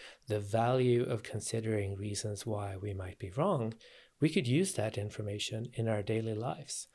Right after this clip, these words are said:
So if you're a manager, for example, you have a team, you probably want to make sure your team is not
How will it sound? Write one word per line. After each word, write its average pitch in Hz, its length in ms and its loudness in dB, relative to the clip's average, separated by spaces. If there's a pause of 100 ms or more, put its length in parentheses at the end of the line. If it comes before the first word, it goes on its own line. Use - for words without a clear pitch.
(300)
So - 160 4
if 117 120 2
you're 117 160 6
a 110 60 4
manager, 113 540 2 (140)
for - 180 -4
example, 117 520 -6
you 110 200 -2
have 101 100 -4
a 98 80 -8
team, 113 520 -4 (180)
you 135 100 -4
probably 147 640 2
want 123 220 2
to 113 80 -6
make 110 160 -4
sure 104 260 0
your 104 140 -4
team 117 400 -2
is 101 120 -8
not 104 380 -4